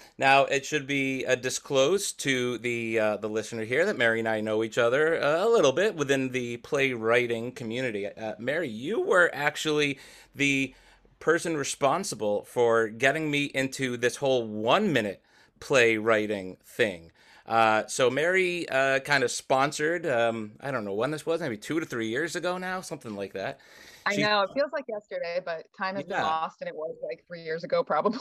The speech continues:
Speaker 2: <laughs>
Speaker 1: Yeah, right, I know. Uh, but Mary, a,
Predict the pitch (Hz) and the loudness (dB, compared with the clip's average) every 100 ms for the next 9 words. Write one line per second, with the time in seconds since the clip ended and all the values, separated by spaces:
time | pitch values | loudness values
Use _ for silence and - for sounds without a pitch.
0 | - 226 _ 127 135 123 90 107 151 107 | -12 -20 _ -2 2 2 0 2 2 2
1 | 104 127 139 104 - - - _ - 135 | -2 -2 -2 -4 -8 -20 -20 _ 2 6
2 | 131 127 123 135 131 - 87 107 135 139 | 6 2 2 4 4 4 -4 -8 0 4
3 | 151 156 139 117 | 4 4 4 2